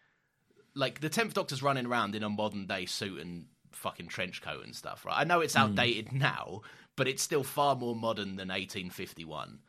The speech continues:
Speaker 1: Um, but I like that this Doctor's look, there's a little bit of foreshadowing in that it's very rooted to how a vi-, a fancy Victorian man of the era would dress.
Speaker 2: I, I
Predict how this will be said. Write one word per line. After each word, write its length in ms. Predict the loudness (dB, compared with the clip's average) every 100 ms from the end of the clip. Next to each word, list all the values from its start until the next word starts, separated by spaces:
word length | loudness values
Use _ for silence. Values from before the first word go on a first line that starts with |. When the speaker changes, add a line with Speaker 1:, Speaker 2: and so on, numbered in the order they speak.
| _ _ _ _ -6
Speaker 1:
Um, 440 | -4 -4 -6 -10 -16 _ _ _ _ -6
but 80 | 2
I 100 | 2
like 280 | 4 0 -2
that 120 | -6
this 160 | -4 -4
Doctor's 380 | -4 -6 -8 -8
look, 160 | -6
there's 140 | -4 -2
a 40 |
little 240 | 0 2 2
bit 120 | 2
of 60 | -2
foreshadowing 720 | 4 4 6 2 2 0 -2
in 120 | -2
that 100 | -2
it's 140 | -4 -6
very 380 | -2 -2 0
rooted 480 | -2 -4 -6 -8 -8
to 100 | -8
how 240 | -4 -2 -4
a 60 |
vi-, 160 | -8 -8 -6
a 60 |
fancy 560 | -2 4 4 2 -2 -4
Victorian 680 | -6 -8 -4 -4 -2 -4 -4
man 220 | -4 -4
of 100 | -8
the 180 | -10 -10
era 180 | -8 -10
would 140 | -12 -12
dress. 460 | -10 -10 -12 -18 -20 _ _ _ -16 -16 -20 _ _ _ _ _ _ 2
Speaker 2:
I, 560 | 6 6 6 2 0 -6 _ _ _ _ _ _ _ _ _ -20 -20 _ _ -14 -14 -16 _ _ _ _
I 440 | 6 8 6 4